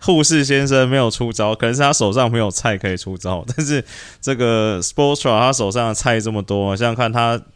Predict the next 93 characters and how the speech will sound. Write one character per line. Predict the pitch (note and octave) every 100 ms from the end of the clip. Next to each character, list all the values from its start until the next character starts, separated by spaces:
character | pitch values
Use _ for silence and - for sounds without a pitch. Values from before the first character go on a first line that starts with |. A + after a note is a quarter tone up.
| -
第 | C3
一 | C3
年、 | B2 G2+
第 | G2+ B2
二 | A#2
年 | G2
怎 | F#2+ F2+
么 |
伺 | F2+ -
候 | A2 A2
字 | G2+ A2
母 | F#2 E2+
哥 | F2 F2
的， | F2 F#2+
那 | A#2+
些 | A#2+ A#2+ - - - - -
什 | F#2
么 | F#2
长 | - F#2+ F#2 A#2
城 | - F#2 F#2
啊、 | G2 G2
迈 | G#2+ A#2+
阿 | A2
密 | A#2 A2+
长 | G2+ F#2
城， | F#2 F#2
应 | G#2
该 | G#2 G#2+
要 | A2 G#2+
再 | G#2+
寄 | G#2 - G#2
出 | G#2+ G2+
来 | F2
对 | E2+ F#2+ D#2+
M | E2
B | F2+ E2
了 | D2+
嘛。 | - - - -
对 | A2+
啊， | A#2
那 | D#3+
再 | E3 E3+
加 | E3+
上 | F3 F3
其 | C3+
实 | D#3
我 | B2
觉 | G2+
得， | B2 D3 - - - - _ _ _ _ -
我 | B2+
觉 | C3
得 | G#3
不 | G3 A3
管 | E3 A#2
是 | C3+ E3
Harris | D3 D3+ D3+ B2+
打 | - F2+
得 |
好， | G2 G#2 F#2+
或 | A#2+
是 | A#2+
Maxey | A2 G#2+ G#2
打 | F2
得 | E2+
好， | F#2 F2
其 | G2
实 |
都 | G2 A2+
不 | G2+
太 | G#2+
重 | F#2+ G2 F2+
要。 | F#2
我 | F#2+ A#2+
比 |
较 | A2+
看 | A#2 - A2+
的 |
是， | G2+ B2+
其 | A3
实 |
我 | E3
觉 | A#2+
得 |
Harden | C#3 C3+ A#2
状 | G2 G#2+
况 | G#2+
还 | F#2 F2+
是 | G2+
没 | F#2+
有 | E2+
很 | D#2
好 | F2 D2+
啊， | C2+